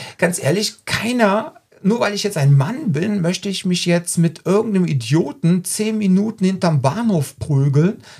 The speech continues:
weil es irgendwie toxisch männlich ist, ja. Das ist Bullshit. Ich möchte genauso schnell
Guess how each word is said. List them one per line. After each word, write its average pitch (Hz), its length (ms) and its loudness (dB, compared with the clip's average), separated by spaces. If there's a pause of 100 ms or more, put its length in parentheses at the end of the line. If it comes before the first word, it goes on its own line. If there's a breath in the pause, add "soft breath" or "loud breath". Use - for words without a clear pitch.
weil 147 120 -2
es 156 120 -8
irgendwie 175 400 0
toxisch - 580 -6
männlich 165 560 0
ist, - 240 -10
ja. 110 220 -4 (180 loud breath)
Das 139 160 -2
ist 180 320 -2
Bullshit. - 680 0 (260 loud breath)
Ich 180 200 2
möchte 214 400 -2
genauso 185 720 2
schnell 135 560 2